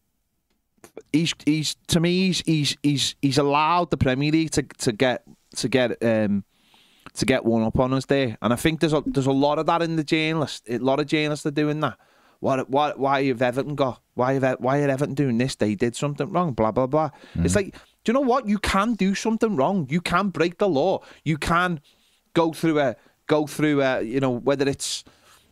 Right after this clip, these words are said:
Speaker 1: whether it's a speeding charge to whatever else. It doesn't mean that what you are punished is right.
Speaker 2: Mm.
Speaker 1: You can do something wrong and still get a bad punishment. The punishment has to fit the crime, and I, we don't agree that it does on this.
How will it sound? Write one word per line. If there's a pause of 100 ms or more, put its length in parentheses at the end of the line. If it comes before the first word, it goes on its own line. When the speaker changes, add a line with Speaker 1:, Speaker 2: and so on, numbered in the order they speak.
(320)
Speaker 1:
whether
it's
a
speeding
charge
to
whatever
else.
It
doesn't (260)
mean
that (120)
what
you
are
punished (380)
is
right. (340)
Speaker 2:
Mm.
Speaker 1:
You
can
do
something
wrong
and
still
get
a
bad
punishment. (420)
The
punishment
has
to
fit
the
crime,
and
I, (180)
we (160)
don't
agree
that
it
does
on
this.